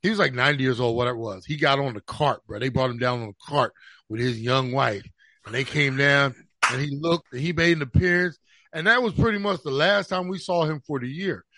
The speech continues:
Now, <clears throat> there are different owners, like a Jerry Jones and a, you know, Bidwell is young enough. These guys are a little more in tune with their team, meaning,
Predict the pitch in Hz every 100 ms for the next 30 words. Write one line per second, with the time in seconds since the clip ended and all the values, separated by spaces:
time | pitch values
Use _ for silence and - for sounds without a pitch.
0 | _ _ 156 147 147 - 220 175 160 151
1 | 143 196 165 151 208 180 143 - _ -
2 | 131 139 120 104 143 139 123 117 135 135
3 | 127 120 113 117 110 107 113 110 95 139
4 | 147 135 131 123 117 127 139 127 120 120
5 | 110 _ - - - 156 220 196 190 165
6 | 147 139 - _ _ _ _ 131 127 143
7 | 143 135 143 127 120 - 175 151 135 127
8 | 120 113 - 196 190 131 120 143 202 113